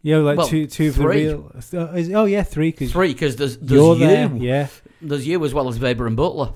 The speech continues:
Speaker 1: But that's what I find really weird. That's what, that's what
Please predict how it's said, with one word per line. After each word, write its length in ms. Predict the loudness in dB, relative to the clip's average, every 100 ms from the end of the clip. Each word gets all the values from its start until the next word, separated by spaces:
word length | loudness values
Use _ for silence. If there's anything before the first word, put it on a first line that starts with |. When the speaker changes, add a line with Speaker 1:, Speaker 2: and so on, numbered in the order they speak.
| -12 -6
Speaker 1:
But 120 | -2
that's 200 | -2 -4
what 120 | -8
I 20 |
find 260 | -4 -4 -2
really 200 | -2 -2
weird. 400 | -2 -2 -4 -8
That's 160 | -10 -10
what, 140 | -8
that's 220 | -8 -10
what 80 | -16